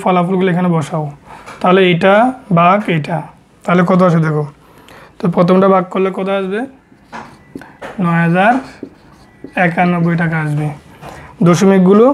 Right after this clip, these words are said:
দিলে মন রাখবা, দশমিকের পরে পাঁচ ঘর বা চার ঘর দিবা, দশমিক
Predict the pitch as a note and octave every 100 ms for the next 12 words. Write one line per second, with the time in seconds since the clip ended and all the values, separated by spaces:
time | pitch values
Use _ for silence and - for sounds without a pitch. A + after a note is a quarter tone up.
0 | C#4 _ G3 E3+ F3+ G#3 F#3 F#3+ G3 G3
1 | G#3 F3 E3 F#3 F3+ F#3+ G#3 G3+ B3+ -
2 | - - - F3+ F3 F3+ F#3 G#3 G#3+ F#3
3 | E3+ D#3+ D#3+ D3+ E3 E3+ F#3+ F#3